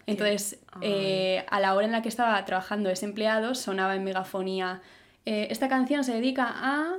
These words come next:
Speaker 2: mm, Eugenio", y de pronto empezaba a sonar la canción y entre los empleados podíamos dedicarnos las canciones.
Speaker 1: ¡Qué monada!
Speaker 2: Sí, era ideal.
Speaker 1: O sea, realmente yo ahí hub-, lo hubiera petado.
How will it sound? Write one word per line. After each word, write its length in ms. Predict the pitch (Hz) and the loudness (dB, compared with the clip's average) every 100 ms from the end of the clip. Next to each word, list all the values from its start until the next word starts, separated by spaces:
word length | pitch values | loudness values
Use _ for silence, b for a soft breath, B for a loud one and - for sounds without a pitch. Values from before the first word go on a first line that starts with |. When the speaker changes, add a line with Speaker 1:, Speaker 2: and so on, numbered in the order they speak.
| 381 | -6
Speaker 2:
mm, 300 | 262 226 214 208 | -4 -2 -2 0
Eugenio", 600 | 202 202 240 220 202 190 180 B B - | 0 0 0 0 0 -2 -4 B B 0
y 60 | |
de 100 | 208 | 2
pronto 220 | 202 202 | 2 0
empezaba 260 | 220 226 220 | 0 2 0
a 40 | |
sonar 200 | 214 214 | 2 0
la 100 | 226 | 0
canción 400 | 220 196 190 180 | 0 -2 -2 -2
y 320 | 180 196 190 190 | -2 0 0 0
entre 220 | 190 196 | -2 -2
los 160 | 190 | -2
empleados 380 | 196 202 190 202 | -2 2 2 2
podíamos 360 | 208 208 202 208 | -2 -2 -2 -2
dedicarnos 460 | 220 190 185 190 | -2 -2 -2 -2
las 160 | 214 202 | -4 -4
canciones. 480 | 190 190 185 180 170 | -6 -4 0 0 0
Speaker 1:
¡Qué 60 | |
monada! 800 | 175 180 180 165 160 175 180 175 165 | -2 -4 -4 -4 -4 -4 -4 -4 -4
Speaker 2:
Sí, 440 | 160 214 185 180 | -2 0 0 0
era 360 | - 202 233 - - _ | 0 2 2 -2 -14 _
ideal. 360 | - 196 185 185 | -4 0 0 2
Speaker 1:
O 100 | 190 | 0
sea, 460 | 190 208 190 175 165 | 0 -2 0 -2 -4
realmente 800 | 170 185 180 175 180 185 208 185 | -4 -2 0 0 -2 0 -2 -2
yo 340 | 180 170 175 180 | -4 -2 0 2
ahí 380 | 185 175 190 196 | 2 0 -2 -2
hub-, 260 | 180 170 - | -6 -8 -10
lo 160 | 170 | -6
hubiera 320 | 160 156 160 160 | -4 -4 -4 -6
petado. 500 | 165 165 151 147 | -8 -8 -10 -10